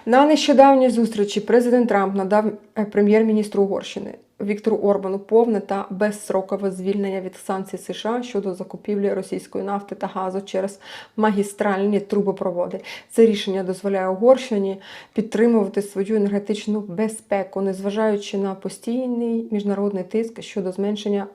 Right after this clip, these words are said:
незалежності від російських джерел енергії. На жаль, на превеликий жаль, залишається сподіватись на З С У. Тільки на них і, на них і сподівання, що кацапам просто не буде що продавати.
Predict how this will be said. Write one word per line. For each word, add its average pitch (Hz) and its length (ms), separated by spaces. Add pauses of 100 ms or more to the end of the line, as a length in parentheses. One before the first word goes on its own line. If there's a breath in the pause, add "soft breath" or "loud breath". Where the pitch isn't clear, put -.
незалежності 202 1000
від 202 200
російських 202 580 (240)
джерел 185 420
енергії. 175 500 (800 loud breath)
На 226 180
жаль, 185 220 (140)
на 202 80
превеликий 226 500
жаль, 190 200 (600 loud breath)
залишається 240 720
сподіватись 233 800
на 220 460
З 208 80
С 220 240
У. 254 160 (1040)
Тільки 214 260
на 214 120
них 214 240
і, 208 160
на 208 120
них 208 200
і - 40
сподівання, 226 540
що 208 300
кацапам 214 560
просто 202 340
не 196 80
буде 190 220
що 190 180
продавати. 226 600